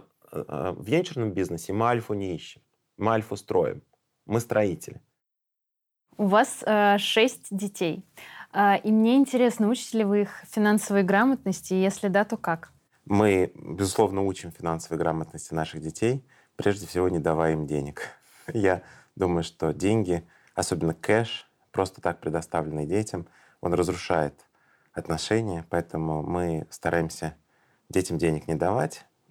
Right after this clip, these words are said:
Speaker 1: э, без, э, явной на то необходимости. А когда им деньги нужны, тогда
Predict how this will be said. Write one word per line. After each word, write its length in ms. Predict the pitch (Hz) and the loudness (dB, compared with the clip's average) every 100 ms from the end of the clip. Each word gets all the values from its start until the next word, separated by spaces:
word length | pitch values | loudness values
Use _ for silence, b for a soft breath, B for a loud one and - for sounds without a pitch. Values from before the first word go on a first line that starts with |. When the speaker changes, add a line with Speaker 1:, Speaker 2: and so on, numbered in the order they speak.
| _ - | _ -14
Speaker 1:
э, 240 | - 82 | -6 -4
без, 420 | 76 110 107 - | 0 0 0 -6
э, 320 | - 85 80 78 _ _ | -6 -2 -2 -4 _ _
явной 420 | 92 104 101 87 | 0 0 0 -6
на 140 | 82 80 | -10 -10
то 160 | - | -8
необходимости. 800 | 92 82 - 73 69 67 - - _ b b b | -6 -6 -10 -14 -12 -18 -20 -20 _ b b b
А 80 | - | -4
когда 380 | 92 92 101 95 | -4 2 2 2
им 200 | 92 87 | 0 -2
деньги 240 | 98 92 | -4 -2
нужны, 380 | 98 104 156 170 | -2 -4 -4 -4
тогда 500 | 156 87 92 113 113 | -4 -8 -4 -2 -2